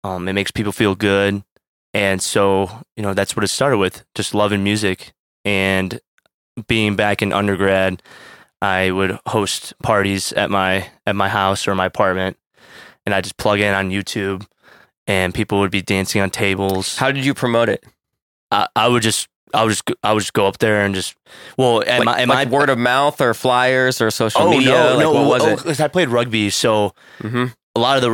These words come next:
Speaker 1: the, like, we had the rugby house, we had the, you know, the rugby apartment, we would call it,
Speaker 2: Mm-hmm.
Speaker 1: and so we would just have the social right at our place right afterwards,
Speaker 2: Hmm.
Speaker 1: or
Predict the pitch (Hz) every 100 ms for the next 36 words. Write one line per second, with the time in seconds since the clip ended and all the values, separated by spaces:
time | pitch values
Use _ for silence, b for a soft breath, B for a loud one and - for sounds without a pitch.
0 | 101 - - 113 107 123 120 120 107 104
1 | 101 104 98 95 92 - 113 107 101 101
2 | - 98 95 92 _ - 107 104 101 104
3 | 95 - 107 98 95 95 - 101 95 95
4 | - B - 110 101 107 104 101 98 -
5 | 120 107 101 95 - _ - _ _ 113
6 | 117 107 123 104 104 - 110 107 98 98
7 | 107 107 101 104 - 95 95 - - _
8 | 110 101 95 101 98 110 - - - 107
9 | 101 B - 107 101 98